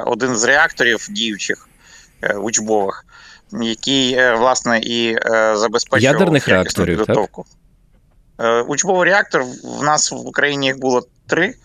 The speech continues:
Speaker 1: Один в Харкові, другий в Києві і третій в, в Севастополі. І, власне, цей реактор забезпечував якісну підготовку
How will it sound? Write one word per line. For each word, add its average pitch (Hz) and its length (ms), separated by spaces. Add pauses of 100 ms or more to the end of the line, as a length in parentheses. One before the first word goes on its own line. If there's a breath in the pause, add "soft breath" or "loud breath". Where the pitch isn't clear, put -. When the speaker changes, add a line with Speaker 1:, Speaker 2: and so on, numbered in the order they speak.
(360 loud breath)
Speaker 1:
Один 127 280
в 131 60
Харкові, 143 460
другий 117 320
в 113 40
Києві 113 500 (540 loud breath)
і 98 80
третій 117 640
в, 107 460
в 104 40
Севастополі. 131 760 (720 loud breath)
І, 113 260
власне, 131 420
цей 135 220
реактор 135 400
забезпечував 117 840
якісну 127 440
підготовку 117 680